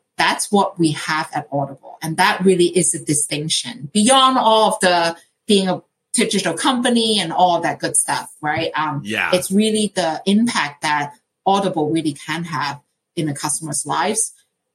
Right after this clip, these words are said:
Speaker 1: from a content angle. So, like, that really, quite frankly, um, what drove me to that opportunity or this opportunity. And I never look back. It's, it's, it's definitely one of the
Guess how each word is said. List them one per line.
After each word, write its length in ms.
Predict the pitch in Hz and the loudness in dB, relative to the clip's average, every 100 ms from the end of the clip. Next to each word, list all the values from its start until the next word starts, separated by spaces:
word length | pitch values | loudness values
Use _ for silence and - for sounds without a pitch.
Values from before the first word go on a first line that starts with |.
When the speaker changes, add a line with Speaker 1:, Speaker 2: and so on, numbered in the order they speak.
| _ | _
Speaker 1:
from 240 | - 247 233 | 2 6 8
a 300 | 214 202 190 | 8 6 2
content 560 | - - 277 254 160 - | 0 4 4 4 -2 -4
angle. 300 | 156 - 139 | -10 -10 -4
So, 260 | - 202 | 0 2
like, 220 | 185 175 170 | 4 2 4
that 280 | 247 349 196 | 2 2 4
really, 500 | 214 214 190 175 - _ _ _ _ _ _ _ _ _ _ | 4 6 4 0 -6 _ _ _ _ _ _ _ _ _ _
quite 200 | 240 220 | 0 0
frankly, 600 | 214 190 190 165 151 151 | 0 -2 -2 -2 -2 -2
um, 360 | 156 151 147 143 _ _ _ | -6 -6 -8 -12 _ _ _
what 220 | 190 190 | -4 -4
drove 280 | - 170 156 | -2 -2 -2
me 300 | 151 135 120 - _ _ | -2 -4 -6 -12 _ _
to 80 | - | -6
that 180 | 139 123 | -6 -4
opportunity 580 | 127 143 139 123 104 101 | -6 -8 -8 -8 -8 -8
or 140 | 139 | -2
this 220 | 139 - | -2 -2
opportunity. 540 | 131 143 147 131 120 120 | -4 -8 -6 -6 -4 -4
And 200 | 156 139 | -4 -2
I 160 | 160 | -2
never 260 | 165 175 160 | 0 0 2
look 200 | 143 - | -2 -2
back. 180 | - - | -4 -2
It's, 340 | 143 135 - - | -2 0 -2 0
it's, 280 | 143 135 - | 0 2 0
it's 180 | - 143 | 0 -2
definitely 520 | 151 151 170 156 143 | 0 0 2 0 2
one 200 | 139 139 | 2 2
of 160 | 139 - | 2 0
the 280 | 139 135 135 | -4 -4 -4